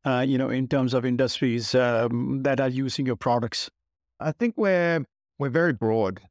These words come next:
Speaker 2: Uh, so I wouldn't say we're, we're exposed. It's, it's an opportunity for us to be able to take Canva into so many different areas. We're super strong in small to medium businesses. We've been growing extremely rapidly over the last couple of years in really large teams.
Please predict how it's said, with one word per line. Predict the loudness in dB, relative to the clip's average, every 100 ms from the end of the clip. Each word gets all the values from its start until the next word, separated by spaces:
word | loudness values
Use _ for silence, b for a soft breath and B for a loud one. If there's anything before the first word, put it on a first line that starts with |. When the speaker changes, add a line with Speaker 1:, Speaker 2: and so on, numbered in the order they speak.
| -6
Speaker 2:
Uh, | -2 0
so | 0 0
I |
wouldn't | 0 0
say | 0
we're, | 0 2 0 -2
we're | 0 0
exposed. | -2 -4 0 2 0 -2 -4
It's, | -4 -2
it's | -2 0
an | -2
opportunity | -2 -4 -4 -2 0 0
for | -2 -2
us | -2 -2 -6
to | -2
be | 0
able | 2 0 -2 -2
to | -2 -2
take | -2 -2 -2 -4
Canva | -4 -2 0 0 0 0 -4 _ _ _ _
into | 0 0 0
so | 0 0
many | 2 0
different | -2 -2 -2
areas. | 0 0 -2 -6 -10 -6
We're | -4
super | -2 -2 -2
strong | -2 0 0 0
in | -2
small | 0 0
to | 2
medium | 0 0 0 0
businesses. | 0 -2 -2 0 2 2 0 -2 -8 -20 _ _ _
We've | -2 0 2 0 0
been | 0 0
growing | 0 0 2 2 0
extremely | -4 -4 0 0 2
rapidly | 2 0 0 0 2 2
over | 0
the | 0
last | 0 -2
couple | -4 -2 0
of | 2
years | 2 2 0 -2
in | -2 -2 0
really | 0 0 0
large | 0 0 -2 -2
teams. | -2 0 -2 -6